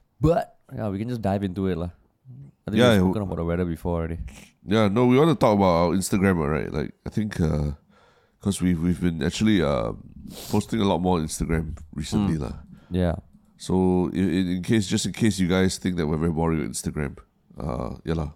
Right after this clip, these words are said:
Speaker 2: we, we're, we're, we're not that boring, uh. We're
Speaker 1: Why do you
Speaker 2: trying.
Speaker 1: think people think we are boring? Come on, Terrence, own it lah.
Speaker 2: Because
Speaker 1: Mm.
Speaker 2: we're one of the few that have, like, uh, we're one of the probably first few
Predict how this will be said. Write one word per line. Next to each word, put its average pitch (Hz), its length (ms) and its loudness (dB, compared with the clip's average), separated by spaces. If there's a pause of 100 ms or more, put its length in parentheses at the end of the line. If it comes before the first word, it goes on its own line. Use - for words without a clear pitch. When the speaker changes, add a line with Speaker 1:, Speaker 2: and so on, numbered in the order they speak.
Speaker 2:
we, 76 180 -4
we're, 78 300 -2 (120)
we're, 76 220 -4
we're 87 180 0
not 90 140 -2
that 76 100 -2
boring, 78 360 -4
uh. 80 80 -4 (640)
We're 101 80 -2
Speaker 1:
Why - 20 0
do - 0 -
you 175 80 0
Speaker 2:
trying. 156 120 2
Speaker 1:
think 160 120 -2
people 147 240 -4
think 143 180 -4
we 113 60 2
are 85 160 0
boring? 113 400 -2
Come 107 180 -8
on, 120 160 0
Terrence, 117 300 -4
own 120 220 0
it 151 120 -2
lah. 104 440 -2 (260)
Speaker 2:
Because 117 480 2
Speaker 1:
Mm. - 60 -14 (320)
Speaker 2:
we're 147 120 6
one 190 160 4
of 175 60 2
the 117 80 4
few 139 300 4
that 98 260 4
have, 85 200 2
like, 82 200 0
uh, 82 380 2
we're 107 160 2
one 160 180 4
of 107 80 4
the 90 160 2
probably 117 240 2
first - 300 0
few 110 280 4